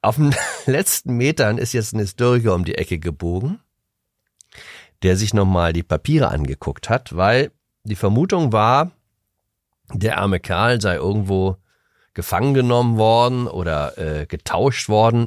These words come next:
also jedenfalls in einer Art sklavenähnlichem Zustand nach Deutschland gekommen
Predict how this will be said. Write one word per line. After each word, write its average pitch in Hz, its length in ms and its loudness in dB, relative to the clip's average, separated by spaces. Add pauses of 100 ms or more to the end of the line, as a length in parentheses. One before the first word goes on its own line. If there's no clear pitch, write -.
also 85 220 -4
jedenfalls 90 340 0
in 78 100 -2
einer 76 140 0
Art - 200 -8 (220)
sklavenähnlichem 92 1300 0 (520)
Zustand - 520 0
nach 78 120 -4
Deutschland 120 440 0
gekommen 165 460 2